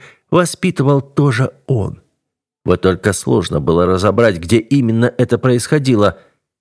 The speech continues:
На дворец Литонии, похоже, мало. Айк снова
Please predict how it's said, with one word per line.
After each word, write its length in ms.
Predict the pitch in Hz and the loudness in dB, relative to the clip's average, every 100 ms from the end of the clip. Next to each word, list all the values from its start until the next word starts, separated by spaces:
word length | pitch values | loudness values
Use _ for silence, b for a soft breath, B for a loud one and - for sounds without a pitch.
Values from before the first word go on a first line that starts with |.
| _ _ _ _ - | _ _ _ _ -4
На 100 | 135 | -2
дворец 420 | 120 127 120 92 | 0 0 0 -2
Литонии, 680 | 95 101 127 107 101 95 - _ _ _ | -4 -2 -2 -2 -2 -4 -6 _ _ _
похоже, 460 | - 131 101 101 113 | -6 -4 -4 -4 -4
мало. 400 | 113 82 - - _ _ _ _ _ _ _ _ _ - | -4 -4 -8 -18 _ _ _ _ _ _ _ _ _ -4
Айк 240 | 120 101 | -2 -2
снова 460 | - 92 76 71 - | -6 -6 -4 -6 -10